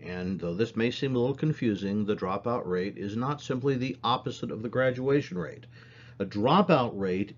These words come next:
or dropout, is a student who leaves the high school system any time from grades seven through twelve and is either discontinued schooling, is not known where the, the student is, is is in schooling has transferred to a G E D program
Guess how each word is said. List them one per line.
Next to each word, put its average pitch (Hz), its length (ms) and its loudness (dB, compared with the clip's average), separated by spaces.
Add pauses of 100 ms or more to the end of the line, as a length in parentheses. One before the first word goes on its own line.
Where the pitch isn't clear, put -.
or 92 120 -2
dropout, 92 720 2
is 95 200 -6
a 101 80 -2
student 117 480 -4
who 107 200 -4
leaves 139 420 0
the 131 100 -8
high 107 180 -2
school 95 320 -6
system 90 560 -8
any 110 300 -2
time 120 480 -2 (200)
from 104 220 0
grades 95 320 -2
seven 107 500 0
through 113 220 0
twelve 80 540 -4
and 92 180 -6
is 82 160 -6
either 73 200 -8
discontinued 90 760 -6
schooling, 175 560 2 (340)
is 87 160 -4
not 98 280 -2
known 87 280 -4 (100)
where 113 580 4 (100)
the, 113 220 -2
the 117 120 -4
student 123 360 -4
is, 98 320 -6 (260)
is 165 320 8 (260)
is 160 220 6
in 101 140 -4
schooling 101 460 -8 (280)
has 117 180 -4
transferred 160 520 -4
to 147 100 -6
a 139 40 -2
G 110 140 -8 (140)
E 104 40 -6
D 101 180 -6
program 87 680 -8